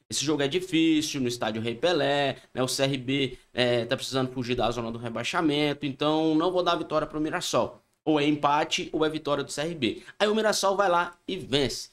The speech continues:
Então essa rodada trinta e três pode ter sido decisiva por um Mirassol, né, que consolidou a sua posição ali dentro do G quatro, o time que vem aí nas últimas cinco partidas, três vitórias e abriu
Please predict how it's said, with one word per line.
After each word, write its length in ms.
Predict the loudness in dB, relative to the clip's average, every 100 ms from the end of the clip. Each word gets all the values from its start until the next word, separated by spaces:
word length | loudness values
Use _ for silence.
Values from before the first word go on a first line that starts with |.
| _
Então 340 | -10 0 2 4
essa 220 | 2 2
rodada 360 | 0 2 0 0
trinta 220 | -2 -2
e 80 | 0
três 260 | 0 -2
pode 280 | -2 -4 -2
ter 160 | -2 -2
sido 580 | 0 0 2 0 0 -8 _ _ 0
decisiva 1120 | 2 4 0 -2 -4 -2 0 0 0 -2 -4
por 220 | -6 -4
um 100 | -2
Mirassol, 720 | 0 2 0 0 0 0 -4 _ _ _
né, 140 | -8 -8
que 340 | -4 -4 -4 -10 -20 _ _ -2
consolidou 640 | 2 2 2 2 2 2
a 60 | 0
sua 160 | -2 -4
posição 500 | -4 -4 -2 0 2
ali 320 | 0 -2 -6 _ _ -2
dentro 400 | 2 2 2 0
do 160 | 0 0
G 180 | 0
quatro, 480 | 0 2 2 2 -4 -2
o 100 | -2
time 480 | -2 0 0 -2 -8 _
que 120 | -4
vem 240 | -2 0 2
aí 240 | 2 2
nas 180 | 2 0
últimas 320 | -2 -4 -2
cinco 300 | 0 -2 -2
partidas, 640 | -2 -2 -2 -2 -2 -4
três 500 | -4 -2 2 2 0
vitórias 640 | -4 -4 2 2 4 0 -2 -4
e 120 | 0
abriu 440 | 2 2 0 -2